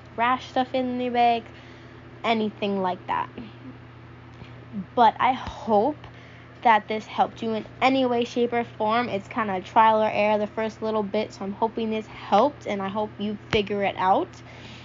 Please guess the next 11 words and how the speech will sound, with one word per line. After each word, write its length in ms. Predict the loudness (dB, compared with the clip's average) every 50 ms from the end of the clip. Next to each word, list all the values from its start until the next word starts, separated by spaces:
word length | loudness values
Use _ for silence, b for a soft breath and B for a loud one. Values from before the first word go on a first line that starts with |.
| B B B B B B B
Again, 400 | -2 0 2 4 4 4 4 4
if 180 | 4 2 0 0
you 100 | 0 0
have 120 | 0 0
your 160 | -2 -4 -4 2 4
own 240 | 4 6 6 6
way 160 | 4 6 6 4
of 120 | 4 2
doing 300 | 0 0 2 2 2 0
something, 600 | 0 2 2 2 2 0 -4 -4 -2 -2 0 0
you 200 | 0 0 0 -2